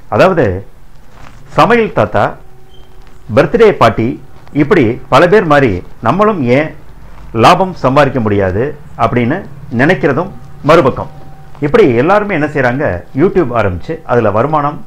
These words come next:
ஈட்டணும்னு நினைக்கிறாங்க. உள்ளபடியே அவங்கெல்லாம் டாலர் கணக்கா, ஏன் ரூபாயில சம்பாதிக்கிறாங்களா அப்படிங்கிறது தனி கதை, அது நமக்கு விவரம் இல்ல. இருந்தாலும் YouTube இதனால எவ்வளவு பயன்பெறுது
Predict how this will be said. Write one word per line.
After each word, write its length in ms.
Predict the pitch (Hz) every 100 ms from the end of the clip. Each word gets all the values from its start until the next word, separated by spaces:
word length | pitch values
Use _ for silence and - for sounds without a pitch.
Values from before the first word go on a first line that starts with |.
| - - -
ஈட்டணும்னு 520 | 135 147 123 113 147
நினைக்கிறாங்க. 380 | 101 95 82 82 - - - - -
உள்ளபடியே 600 | 117 165 185 151 151 180 - - -
அவங்கெல்லாம் 560 | 107 160 156 135 131 160 - - 110
டாலர் 280 | 113 156 135
கணக்கா, 460 | 117 104 120 147 - -
ஏன் 280 | 120 135 - - - - -
ரூபாயில 500 | 143 185 139 107 82 -
சம்பாதிக்கிறாங்களா 640 | 127 165 170 127 107 101 104 98
அப்படிங்கிறது 480 | 107 120 101 90 -
தனி 180 | 113 117
கதை, 240 | 98 113 175 - - -
அது 180 | 113 139
நமக்கு 380 | 113 98 160 131
விவரம் 260 | 123 113
இல்ல. 280 | 95 101 180 - - -
இருந்தாலும் 460 | 147 240 220 156 87 - - - -
YouTube 440 | 139 226 214 214 -
இதனால 420 | 139 123 135 185 175
எவ்வளவு 360 | 113 156 165
பயன்பெறுது 520 | 107 117 131 101 95